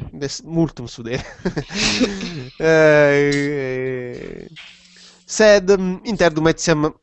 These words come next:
animum laxare oportet. Nunc vero non licet qui debemus emendare exercitia quae fecisti.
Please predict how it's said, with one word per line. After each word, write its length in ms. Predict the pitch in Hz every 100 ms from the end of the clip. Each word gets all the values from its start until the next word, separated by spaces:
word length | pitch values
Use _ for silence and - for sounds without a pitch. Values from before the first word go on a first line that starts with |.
| -
animum 520 | 143 147 143 147 143
laxare 920 | 143 - - - 139 131 127 131 127 -
oportet. 800 | 147 214 196 143 - 120 - 117 _ - -
Nunc 460 | 262 214 - -
vero 440 | 202 180 185 196 -
non 220 | 156 160 156
licet 360 | 147 - 156 -
qui 160 | 156
debemus 500 | 147 156 143 147 - -
emendare 760 | 240 208 165 139 135 143 - _ -
exercitia 840 | 185 - 170 131 - 139 - 143 127
quae 140 | 131
fecisti. 520 | 147 214 208 - 120